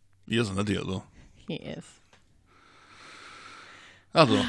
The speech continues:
Speaker 1: It's Leanne that I feel for most in this.
Speaker 2: Yes, absolutely.
Speaker 1: Yeah. Moment of the week.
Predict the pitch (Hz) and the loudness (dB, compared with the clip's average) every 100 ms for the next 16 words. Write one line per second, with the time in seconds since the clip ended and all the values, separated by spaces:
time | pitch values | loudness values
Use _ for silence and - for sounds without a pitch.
0 | - 131 147 139 120 95 - 95 107 104 | 2 2 6 6 8 4 0 -2 0 0
1 | 104 - 101 98 - - - 254 139 - | 0 0 -2 -2 -4 -8 0 2 2 0
2 | - 220 220 175 147 147 156 - - _ | 2 2 0 -4 -4 -10 -14 -20 -20 _
3 | _ - - - 117 92 - - - - | _ -20 -14 -8 -6 -6 -10 -20 -20 -20
4 | _ _ _ _ - 151 196 185 214 - | _ _ _ _ 4 6 8 6 4 2
5 | - | -6